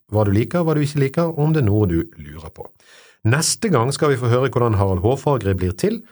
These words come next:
eller kanskje hvordan Har-, Harald Dovre Fostre blir til Hårfagre. Vi avslutter med et vers fra Håvamål om noe som er viktig å huske på i neste episode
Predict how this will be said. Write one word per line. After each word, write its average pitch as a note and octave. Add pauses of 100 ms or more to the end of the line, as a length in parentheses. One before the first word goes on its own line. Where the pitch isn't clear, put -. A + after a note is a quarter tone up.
(360)
eller C3
kanskje C#3+
hvordan A#2
Har-, G#2+
Harald G#2
Dovre A#2
Fostre -
blir F#2
til B2+
Hårfagre. C3+ (500)
Vi -
avslutter C#3+
med A2
et A2+
vers D3
fra F2+ (120)
Håvamål C3 (300)
om F#2
noe A2+
som A2+
er G2+
viktig A2+
å G2
huske -
på E3 (140)
i G2+
neste G#2
episode A2